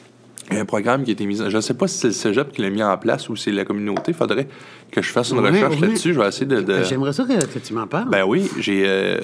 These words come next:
Speaker 1: j'écoutais ça, c'était à, à l'émission... Euh,
Speaker 2: C'est-tu ceux-là qui veulent devenir des spécialistes de la langue inou ?
Speaker 1: Non, ils apprennent vraiment leurs cours. Eux autres, c'est qu'ils veulent juste apprendre dans leur langue.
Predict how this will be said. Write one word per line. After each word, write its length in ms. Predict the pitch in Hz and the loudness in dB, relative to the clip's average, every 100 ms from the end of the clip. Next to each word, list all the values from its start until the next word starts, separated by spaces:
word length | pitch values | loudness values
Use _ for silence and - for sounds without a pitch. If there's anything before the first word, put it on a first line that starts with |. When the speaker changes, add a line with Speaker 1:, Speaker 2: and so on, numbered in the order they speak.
| - | -4
Speaker 1:
j'écoutais 460 | 95 104 - - 104 | -4 -6 -2 0 0
ça, 180 | - 165 | 0 -4
c'était 160 | 165 | 0
à, 400 | 123 101 101 101 | 0 2 2 0
à 180 | 95 - | 0 -2
l'émission... 640 | 104 110 107 - 131 151 143 | -2 -2 -4 -2 0 2 2
Euh, 220 | 107 101 101 | 2 0 -2
Speaker 2:
C'est-tu 380 | - - 139 147 | -4 -2 -2 -2
ceux-là 380 | 143 135 151 151 | 0 2 2 0
qui 180 | - 131 | -2 -2
veulent 220 | 131 127 | 0 0
devenir 300 | 127 120 131 | 0 0 0
des 120 | 139 127 | 0 -2
spécialistes 560 | - 123 127 117 127 | -4 -4 -2 -2 -4
de 60 | 113 | -4
la 60 | |
langue 200 | 110 123 | -4 -2
inou ? 320 | 127 123 208 392 - - - - - - - - | 0 0 0 -2 -6 -16 -20 -20 -20 -20 -16 -6
Speaker 1:
Non, 180 | 95 202 - | -2 -2 -2
ils 120 | 110 | -2
apprennent 320 | 101 175 202 | 0 0 2
vraiment 300 | 135 127 175 | 2 2 2
leurs 180 | 156 - | 0 0
cours. 240 | - 101 - - - - - - - | -2 -2 -4 -16 -20 -20 -20 -16 -6
Eux 140 | 123 113 | -2 0
autres, 240 | 147 160 | 0 -2
c'est 120 | - | -6
qu'ils 200 | 113 - | -6 -2
veulent 240 | 113 117 113 | 2 4 4
juste 240 | 120 151 | 2 2
apprendre 500 | - 117 123 127 143 | 0 -2 2 2 2
dans 140 | 117 117 | 2 4
leur 160 | 113 110 | 4 2
langue. 220 | 98 | 0